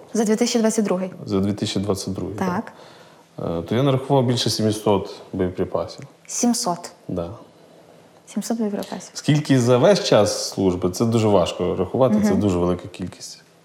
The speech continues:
Speaker 1: Мгм.
Speaker 2: От, дійсно, ми, е, ну, піротехніки взагалі, е, виконуючи собі завдання, е, дуже багато боєприпасів,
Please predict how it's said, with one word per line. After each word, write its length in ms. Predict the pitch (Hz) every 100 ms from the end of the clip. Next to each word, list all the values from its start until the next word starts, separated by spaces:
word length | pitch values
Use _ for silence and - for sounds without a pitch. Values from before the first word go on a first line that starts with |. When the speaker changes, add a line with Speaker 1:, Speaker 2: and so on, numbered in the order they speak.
| -
Speaker 1:
Мгм. 160 | 202 196
Speaker 2:
От, 40 |
дійсно, 320 | 117 113 -
ми, 140 | 95 117 104
е, 60 | - 98 95 90 92 107
ну, 100 | 101
піротехніки 600 | 107 110 139 135 104 98
взагалі, 480 | 98 101 104 90 - - - - - _ -
е, 40 | 90 90 87 87 - 104 98 90 90 90
виконуючи 480 | 95 - 104 95 -
собі 180 | 104
завдання, 560 | 98 98 110 120 147 131 - - - - _ _ -
е, 460 | 98 92 90 87 78 -
дуже 520 | 104 113 113 101 90 101 104 101
багато 400 | 101 113 98 87
боєприпасів, 760 | 90 90 98 - 92 85 -